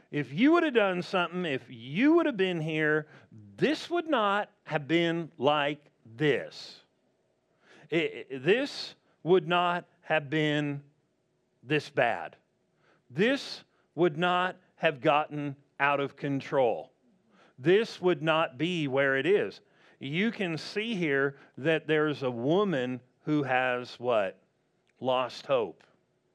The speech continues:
Somewhere in her mind, a line had been crossed where we're done for.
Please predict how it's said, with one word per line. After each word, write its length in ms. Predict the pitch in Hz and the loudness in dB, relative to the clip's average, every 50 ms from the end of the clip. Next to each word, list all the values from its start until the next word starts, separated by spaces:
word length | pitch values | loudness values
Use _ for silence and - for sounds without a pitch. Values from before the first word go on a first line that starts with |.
| _ _ _ _ _ _ _ _ _ _ - 123 | _ _ _ _ _ _ _ _ _ _ -20 -16
Somewhere 760 | - - - - 214 226 247 247 247 220 196 190 180 180 180 | -14 -12 -4 0 0 0 0 0 0 0 2 2 2 0 0
in 220 | - 160 147 139 | -2 -4 -6 -6
her 280 | 135 131 147 175 190 196 | -6 -6 -4 -2 -2 -2
mind, 640 | 190 185 180 175 175 160 139 127 127 127 127 127 117 - _ _ _ _ _ _ _ _ - | 0 0 0 0 0 0 0 -2 -4 -4 -6 -8 -10 -14 _ _ _ _ _ _ _ _ -2
a 120 | 143 156 | 0 0
line 600 | 151 143 147 151 156 160 170 180 185 185 180 170 | 2 2 2 2 2 2 2 0 0 -2 -2 -4
had 320 | 165 156 165 156 147 139 127 | -4 -2 -2 -2 -2 -4 -6
been 240 | 151 147 143 139 | -6 -4 -4 -6
crossed 800 | 131 - - 175 196 190 156 135 127 123 - - - - - - _ _ _ - - _ - | -6 -4 0 2 2 4 4 2 0 -2 -6 -12 -18 -20 -20 -20 _ _ _ -20 -20 _ -18
where 720 | 123 123 131 131 160 165 160 151 151 147 143 139 127 - _ _ _ _ _ _ _ _ _ _ _ _ _ _ _ _ _ _ _ _ - | -16 -12 -4 0 2 2 4 4 2 2 2 0 -2 -6 _ _ _ _ _ _ _ _ _ _ _ _ _ _ _ _ _ _ _ _ -10
we're 280 | 120 127 147 156 151 | -4 0 0 0 2
done 380 | 139 131 143 147 147 147 147 143 | 2 2 2 2 2 0 -2 -4
for. 480 | - - - 110 87 76 73 76 - | -6 -4 -4 -4 -4 -4 -8 -12 -14